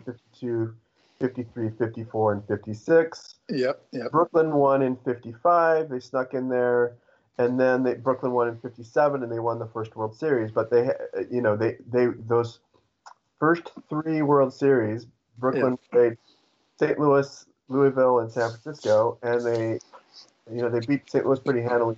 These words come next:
Speaker 1: fifty-seven in the first series. But then they lost back-to-back upsets.
Speaker 2: <laughs>
Speaker 1: Uh, and what did we say the difference was? Eighteen games with San Francisco?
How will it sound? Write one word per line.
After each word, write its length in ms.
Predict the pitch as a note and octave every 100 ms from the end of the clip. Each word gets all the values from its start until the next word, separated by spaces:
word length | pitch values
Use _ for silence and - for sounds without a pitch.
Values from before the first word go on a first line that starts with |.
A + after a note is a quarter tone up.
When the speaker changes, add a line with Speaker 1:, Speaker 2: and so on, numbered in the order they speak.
| -
Speaker 1:
fifty-seven 540 | A#2 A2+ A2 B2 A#2+
in 80 | A2
the 80 | G#2+
first 280 | G#2+ B2 -
series. 300 | G#2+ G2+ G2+ _ _ _ _
But 140 | A#2+ C3+
then 120 | D3+
they 100 | C#3+
lost 300 | C#3+ C#3 C3
back-to-back 680 | C#3+ C#3 C#3 C#3 C3 C3 B2
upsets. 600 | A#2 - A#2 A#2 - -
Speaker 2:
<laughs> 60 | - - _ _ - F3+
Speaker 1:
Uh, 300 | B2 A2+ G#2+ -
and 100 | C3+
what 80 | D3
did 80 | E3+
we 100 | F3
say 180 | - E3+
the 100 | E3
difference 260 | E3 D#3+
was? 180 | D#3+ D#3 C3+
Eighteen 420 | D3 - - E3+
games 320 | E3+ E3 E3 D#3+
with 160 | C#3+
San 180 | - D3+
Francisco? 680 | D3+ D3 D#3+ - D#3+ E3 E3